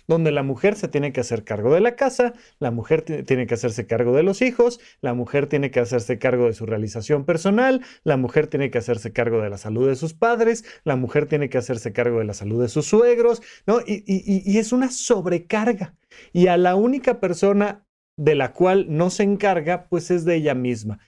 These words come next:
Ahí medianamente se da la oportunidad de dormir cinco horas y ahí de vez en vez se da la oportunidad de comer ni siquiera calientito, sino comida fría, pero pues, ah,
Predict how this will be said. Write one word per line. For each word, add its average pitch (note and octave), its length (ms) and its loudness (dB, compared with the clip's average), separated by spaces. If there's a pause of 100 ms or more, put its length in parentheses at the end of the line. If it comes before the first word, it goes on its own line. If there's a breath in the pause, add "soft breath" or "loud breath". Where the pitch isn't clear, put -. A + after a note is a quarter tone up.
(220 soft breath)
Ahí C4 560 2
medianamente G#3+ 920 2
se F3 140 -2
da E3+ 140 4
la F#3 80 2
oportunidad D3+ 720 0
de E3+ 100 0
dormir D3 400 -2
cinco D#3+ 540 2
horas G#3+ 360 0 (220 loud breath)
y F3 140 4
ahí F#3+ 320 2
de G#3+ 140 2
vez G3+ 240 0
en E3 140 0
vez F#3 200 2
se F3+ 80 -2
da E3+ 120 4
la F3 80 2
oportunidad C#3 540 0
de D#3 100 0
comer C#3+ 420 0 (240 loud breath)
ni C#3+ 160 0
siquiera D#3+ 560 0
calientito, C#3 680 0
sino B2+ 240 -4
comida E3 380 -2
fría, G3 380 2 (300 loud breath)
pero F3 540 0
pues, E3+ 380 0 (280)
ah, A#2+ 320 -8